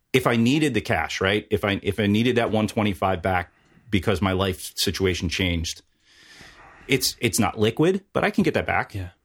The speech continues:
Speaker 1: I can sell it and get that back. So it's really, to me, it's a little bit of a shell game, and maybe I've convinced myself of this,
Speaker 2: Mm-hmm.
Speaker 1: but, you know, you're saving the money, instead of dumping that in a four oh one K, uh, it's, it's sitting in my garage.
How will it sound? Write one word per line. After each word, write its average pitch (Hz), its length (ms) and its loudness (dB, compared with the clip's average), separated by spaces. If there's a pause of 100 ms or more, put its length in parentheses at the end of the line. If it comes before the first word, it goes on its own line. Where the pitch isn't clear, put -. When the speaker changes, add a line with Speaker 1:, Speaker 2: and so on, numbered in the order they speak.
(240)
Speaker 1:
I 120 100 4
can 143 140 2
sell 139 300 2
it 143 100 0
and 131 80 0
get 127 140 0
that 120 160 0
back. 95 240 0
So 107 200 2
it's 110 140 0
really, 147 380 2
to - 120 0
me, 127 460 2 (840)
it's - 120 -8
a 123 40 2
little 113 180 2
bit 107 100 4
of 98 80 0
a 95 40 2
shell 92 280 2
game, 95 240 2
and 95 80 0
maybe 92 240 0
I've 85 100 -6
convinced 87 300 -2
myself 78 320 -6
of 80 80 -12
this, 92 160 0
Speaker 2:
Mm-hmm. 92 60 -4
Speaker 1:
but, 110 200 0 (500)
you 120 140 2
know, 113 160 0
you're 117 200 0
saving 135 400 0
the 131 60 2
money, 123 300 2
instead 110 380 0
of 101 420 -6
dumping 110 300 2
that 107 120 2
in - 80 -6
a - 20 -6
four 113 240 0
oh 104 40 0
one 98 180 0
K, 113 360 -2 (200)
uh, 104 400 -2
it's, - 640 -2 (120)
it's 110 240 -2
sitting 120 280 2
in 110 60 0
my 98 100 0
garage. 92 480 -2